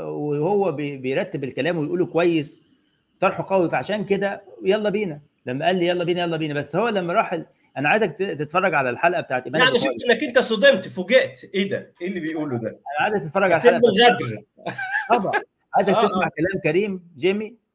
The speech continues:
Speaker 1: في الحلقة بتاعة إيمان أبو طالب في الإلحاد.
Speaker 2: مم.
Speaker 1: ده إحنا بعد ما خلص المداخلة بتاعته دي، إحنا كنا كتير قاعدين بن-، بن-، بنصور وبن-، بن-، و-، وال-، و-، و-، وملحدين كتير جدا قاعدين بيسمعوا أثناء التصوير.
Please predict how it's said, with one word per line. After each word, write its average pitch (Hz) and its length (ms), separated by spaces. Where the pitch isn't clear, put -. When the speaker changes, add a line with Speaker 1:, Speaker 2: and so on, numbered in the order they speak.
Speaker 1:
في 131 80
الحلقة 170 340
بتاعة 160 400
إيمان 156 240
أبو 123 120
طالب 104 320
في 127 80
الإلحاد. 113 320
Speaker 2:
مم. 101 140
Speaker 1:
ده 135 60
إحنا 147 200
بعد 196 260
ما 165 100
خلص 196 280
المداخلة 160 400
بتاعته 160 320
دي، 165 280
إحنا 139 160
كنا 185 220
كتير 151 480
قاعدين 131 420
بن-، 120 200
بن-، 117 220
بنصور 165 560
وبن-، 120 600
بن-، 120 500
و-، 123 320
وال-، 113 440
و-، 110 180
و-، 120 400
وملحدين 135 420
كتير 180 220
جدا 202 220
قاعدين 175 240
بيسمعوا 185 540
أثناء 196 220
التصوير. 165 600